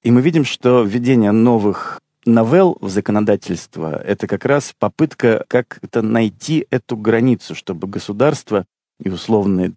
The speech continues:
сверхъестественные агенты оказывались в одном поле наказания за совершённые поступки. То есть здесь норма формируется снизу. О чём это говорит, если мы накладываем на современное общество? Наверное,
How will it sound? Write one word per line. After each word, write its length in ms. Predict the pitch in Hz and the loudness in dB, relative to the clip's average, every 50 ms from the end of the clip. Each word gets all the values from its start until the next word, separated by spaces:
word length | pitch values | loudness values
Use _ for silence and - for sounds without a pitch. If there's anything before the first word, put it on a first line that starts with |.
| _ _ | _ _
сверхъестественные 1000 | - - - 90 90 - 104 90 - - - 139 - - - 98 101 95 95 95 | -12 -6 -6 -6 -4 -4 -8 -6 -2 0 0 0 -2 -4 -4 -2 -2 0 0 -2
агенты 480 | 92 92 92 95 101 95 90 - - | -2 -4 -2 -2 -2 -2 -2 -4 -6
оказывались 580 | 85 82 - 104 107 104 98 95 98 92 - - | -6 -4 -4 -4 -4 -2 -2 -2 -2 -4 -4 -4
в 60 | 98 | -4
одном 420 | 92 92 98 104 113 110 107 98 - | -4 -2 0 0 0 0 0 -4 -4
поле 240 | - 113 110 95 | -2 0 0 2
наказания 680 | 92 95 92 87 - 95 95 92 117 127 120 107 101 92 | 0 -2 -2 -2 -2 -4 -2 0 0 2 2 0 0 -2
за 140 | 87 98 95 | -2 -4 -4
совершённые 600 | - - 101 90 90 - - 95 90 92 95 90 | -4 -4 -6 -8 -8 -6 -6 -6 -4 -4 -4 -4
поступки. 580 | - - 98 - - - 90 - - - - - _ _ _ _ _ _ _ | -4 -6 -6 -6 -6 -8 -8 -8 -12 -16 -18 -18 _ _ _ _ _ _ _
То 80 | - 107 | -4 -4
есть 100 | 104 98 | -2 0
здесь 220 | 131 165 151 - | 0 0 0 0
норма 240 | 123 131 120 117 101 | -2 0 0 -2 -2
формируется 640 | - - 101 92 98 98 104 110 107 95 - - 98 | -2 -4 -4 -2 -2 -2 0 -2 -2 -4 -6 -10 -8
снизу. 420 | - - 110 98 87 76 78 80 - _ _ _ _ _ _ _ _ _ _ _ - - | -4 -2 -2 -2 -2 -4 -6 -10 -12 _ _ _ _ _ _ _ _ _ _ _ -8 -6
О 120 | 131 127 | -4 -2
чём 200 | - - 175 160 | 0 2 2 2
это 120 | 143 - | 2 0
говорит, 440 | - 120 120 139 165 214 226 - - - | -2 0 0 2 2 2 0 -2 -6 -6
если 260 | 101 104 98 - 107 | -4 -4 -2 0 0
мы 120 | 107 107 107 | 2 2 2
накладываем 480 | 104 95 - 110 104 98 98 98 101 | 0 0 0 0 -2 0 -2 -2 -2
на 80 | 101 92 | -2 -4
современное 500 | - - 104 107 110 110 110 110 123 160 | -4 -6 -4 -2 0 0 2 2 0 0
общество? 560 | 202 180 - - 113 - _ - 107 98 98 - _ _ _ _ _ - | -2 -4 -6 -10 -10 -10 _ -6 -6 -6 -6 -8 _ _ _ _ _ -2
Наверное, 360 | - 113 143 160 156 151 | 0 2 2 4 2 2